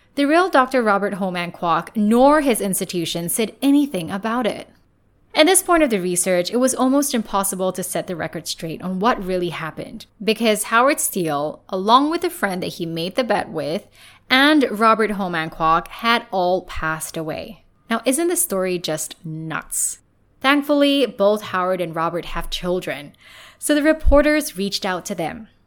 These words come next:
as well as a supposed colleague of Robert at the Research Foundation. Robert's kids and colleague affirmed that he did write the letter. It also makes sense when comparing the information in the letter about him having moved to the U S eight years prior, which he really did.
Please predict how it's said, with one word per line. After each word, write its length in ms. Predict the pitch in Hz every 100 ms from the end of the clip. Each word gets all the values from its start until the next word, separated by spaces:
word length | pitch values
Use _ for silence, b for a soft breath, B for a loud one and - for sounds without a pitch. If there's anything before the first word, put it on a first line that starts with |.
| _ -
as 180 | 214 202
well 240 | 233 254
as 140 | 269
a 60 | 254
supposed 580 | - 208 208 220 240 262
colleague 460 | 208 190 190 185
of 160 | 185 165
Robert 360 | 165 160 170 165
at 140 | 165
the 80 | 165
Research 400 | 175 165 160 -
Foundation. 640 | 147 151 143 - - - 196 _ _ _ _ _
Robert's 380 | 214 220 311 -
kids 280 | 214 190 190
and 120 | 175
colleague 440 | 170 175 170 165
affirmed 460 | 180 - 180 180 175
that 180 | - 190
he 240 | 208 226 233
did 480 | 180 240 269 -
write 240 | 165 170 151
the 80 | 160
letter. 440 | 160 135 107 - _ _ _ _
It 160 | 262 262
also 300 | 269 294 330
makes 320 | 277 214 202
sense 380 | - 170 165 165
when 100 | 165
comparing 440 | 170 165 185 220
the 100 | 226
information 640 | 208 170 175 160 156 - 160
in 160 | 165
the 100 | 185
letter 300 | 202 170 156 -
about 360 | 160 151 151
him 260 | 156 185 180
having 420 | 165 180 202 240
moved 260 | 208 190 180
to 100 | -
the 80 | 175
U 220 | 165 160
S 180 | 156 -
eight 160 | 180 170
years 220 | 180 180
prior, 560 | - 285 330 214 - 247
which 200 | 269 285
he 100 | 320
really 280 | 311 320 311
did. 380 | 214 170 -